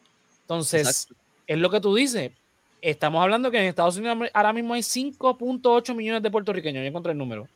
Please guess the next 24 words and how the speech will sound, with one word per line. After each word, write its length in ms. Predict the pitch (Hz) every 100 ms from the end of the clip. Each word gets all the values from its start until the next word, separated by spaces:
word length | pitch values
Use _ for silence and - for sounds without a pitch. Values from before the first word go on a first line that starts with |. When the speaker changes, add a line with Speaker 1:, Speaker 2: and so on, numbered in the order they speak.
| _ _ _ _ _ _ _ -
Speaker 1:
<clears throat> 1000 | 254 127 - - - - - _ _ -
Quiere 220 | 156 151
decir, 560 | 175 185 202 226 208 - _
es, 220 | - 147 165
y 60 |
esto 160 | 147 185
es 60 |
un, 140 | 269 294
un, 140 | 226 220
un 160 | 226 233
salto 380 | - 233 254 254
que 140 | 220
se 180 | 202 185
dio 440 | 180 226 190 233 _ _ _ _ _ _ 160
de 180 | 160 147
cuatro 380 | 156 175 269
punto 260 | 240 285 277
seis 180 | 240 277
millones 280 | 277 294 294
a 80 |
cinco 480 | 202 - 247 254 262
punto 340 | 233 269 254 220
ocho 220 | 233 254
millones. 460 | 190 160 156 104